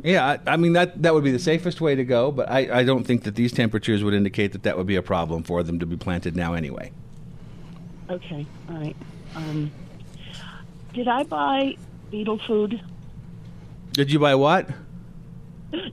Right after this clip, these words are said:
Speaker 2: Japanese
Speaker 1: Oh,
Speaker 2: beetle
Speaker 1: Japanese
Speaker 2: food.
Speaker 1: beetle food. I haven't seen them attack my hydrangeas, and I have Japanese beetles in my yard, so I,
Speaker 2: Yeah.
Speaker 1: I don't think that's gonna be a problem, especially if there are other things that they prefer in your yard.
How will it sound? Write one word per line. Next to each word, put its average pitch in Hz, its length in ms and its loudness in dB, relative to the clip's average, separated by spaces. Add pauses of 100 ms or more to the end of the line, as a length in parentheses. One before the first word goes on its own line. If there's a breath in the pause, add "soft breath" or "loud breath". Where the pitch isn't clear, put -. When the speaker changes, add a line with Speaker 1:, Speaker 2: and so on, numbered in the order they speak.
(120)
Speaker 2:
Japanese - 20 -
Speaker 1:
Oh, - 160 4 (320)
Speaker 2:
beetle 233 220 -2
Speaker 1:
Japanese 180 400 4
Speaker 2:
food. 139 80 -2
Speaker 1:
beetle 156 260 4
food. 131 300 -2
I 185 160 6
haven't 214 360 4
seen 214 300 6
them 170 160 6
attack 165 380 2
my 160 180 6
hydrangeas, 107 720 4
and 113 120 4
I 135 120 6
have 143 240 4
Japanese 123 480 6
beetles 104 420 4 (460 loud breath)
in 113 120 8
my 135 180 8
yard, 92 300 4
so 113 180 6
I, 110 180 4
Speaker 2:
Yeah. 120 120 2 (100)
Speaker 1:
I 123 80 4
don't 165 240 4
think 220 180 4
that's - 200 4
gonna 139 200 4
be 123 140 6
a 107 100 6
problem, 117 680 2
especially 143 580 2
if 123 100 4
there 113 240 6
are 71 60 0
other 151 240 6
things 113 320 2
that 110 160 0
they 107 100 6
prefer 101 460 2
in 85 160 0
your 80 120 2
yard. 67 360 -2